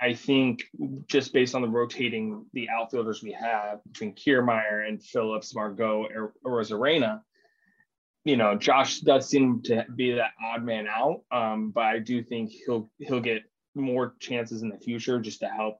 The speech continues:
with those guys, um, especially, I mean, especially if one of them gets injured, he's the first one, first one to come up, um, on that list. But I think that, um, you know, I'm not, I'm not too concerned. Like you said, strikeouts are,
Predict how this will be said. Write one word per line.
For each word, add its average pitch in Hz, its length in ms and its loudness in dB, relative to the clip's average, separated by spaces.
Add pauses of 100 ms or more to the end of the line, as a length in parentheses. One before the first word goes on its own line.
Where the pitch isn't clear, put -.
with 110 160 -6
those 107 200 0
guys, 104 340 0 (600)
um, 101 380 -8 (160)
especially, 139 320 2
I 117 40 4
mean, 104 140 2 (140)
especially 113 280 2
if 101 40 0
one 107 140 2
of 104 40 -4
them 104 100 -4
gets 101 200 -10
injured, 101 280 -8
he's 101 120 -10
the 101 160 -4
first 104 240 -2
one, 98 220 -6 (420)
first 117 260 4
one 101 100 4
to 95 60 -2
come 98 200 0
up, 101 180 2 (420)
um, 90 480 2 (240)
on 110 140 4
that - 180 -2
list. 110 320 -2
But 110 220 2
I 110 80 2
think 107 320 -4
that, 101 320 -2 (120)
um, 98 540 -10 (320)
you 143 120 2
know, 120 60 4
I'm 135 80 4
not, 185 200 2
I'm 160 100 4
not 170 160 4
too 160 140 0
concerned. 139 460 0
Like 131 120 -2
you 117 60 -10
said, 117 180 -4
strikeouts 113 540 -4
are, 104 280 -6